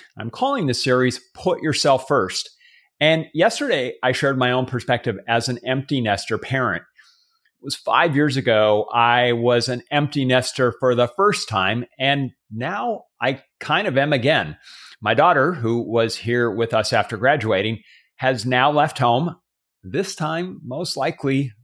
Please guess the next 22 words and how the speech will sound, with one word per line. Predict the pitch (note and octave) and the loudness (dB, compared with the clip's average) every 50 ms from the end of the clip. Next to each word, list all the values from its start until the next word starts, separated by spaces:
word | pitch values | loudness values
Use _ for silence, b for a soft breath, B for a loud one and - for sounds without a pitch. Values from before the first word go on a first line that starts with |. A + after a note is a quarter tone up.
| _ - | _ -8
for | C3 C3 | -6 -4
good. | C3+ C3 F3+ F3 B2+ F2 - F2 - _ B B B B B B B B B B B B B B - | 0 2 2 4 2 2 -2 -6 -14 _ B B B B B B B B B B B B B B -10
So | - - - C#3 C#3+ D3 C#3+ - - - - - | -6 -2 0 2 4 4 4 2 -2 -8 -4 0
our | A2 B2+ D3+ E3+ E3+ E3+ E3+ D3+ - - _ - | 2 4 4 4 4 4 2 0 -2 -8 _ -8
house | - D#3 E3 E3 C#3+ C#3 C#3 - - - - - - | -2 0 2 2 2 2 0 -2 -6 -6 -8 -6 -4
is | C#3 C#3+ C#3+ D3 C3+ A2+ - | 0 2 2 2 0 -2 -2
empty | B2+ C#3 D3 C#3+ - C#3 B2+ G2+ C#2+ | -4 -4 -4 -4 -4 -4 -4 -4 -4
again. | E2 F2+ F#2 G2+ F#2 F2+ D#2 D#2 E2 - _ _ _ _ _ _ _ _ | -6 -6 -6 -4 -4 -4 -6 -8 -12 -18 _ _ _ _ _ _ _ _
And | - A2 A2 | -8 -6 -4
as | A#2 A2 B2 | -4 -2 0
I | B2+ | 0
said | B2+ E3+ F3 C#3+ | 0 0 0 2
yesterday, | C#3+ D3 D#3 D#3 - D#3+ C3+ B2+ A#2 A2 A2 A2 G#2+ - B B B B B B _ _ _ | 4 2 2 2 0 0 2 4 4 4 4 2 0 -2 B B B B B B _ _ _
now | G#2 A2 B2+ D3+ D3+ D3 C#3+ C#3+ D3 D3+ - - - | -4 0 2 4 4 4 4 4 2 2 0 -4 -2
is | C#3+ C#3 C#3 C3 - | 0 2 2 2 2
the | - C3 | 0 -2
perfect | C3 - - C3 A#2+ - C#3+ C3 - - | -2 0 0 -2 0 0 -4 -6 -6 -8
time | - G#2+ G2+ G2+ G2 G2+ G#2 G#2 F#2+ - | -6 -4 -2 0 0 -2 -2 -6 -10 -10
to | - - A2 G#2 G2+ F#2+ | -8 -6 -4 -4 -4 -6
put | - - - B2+ - | -4 -2 -2 -2 -2
yourself | A#2 G#2+ G2+ - - A2 G2 F#2 - - - | -2 -6 -6 -4 -2 0 0 0 0 -2 -4
first. | G2+ D#2 C2+ - - - - - | -4 -4 -4 -4 -8 -10 -12 -14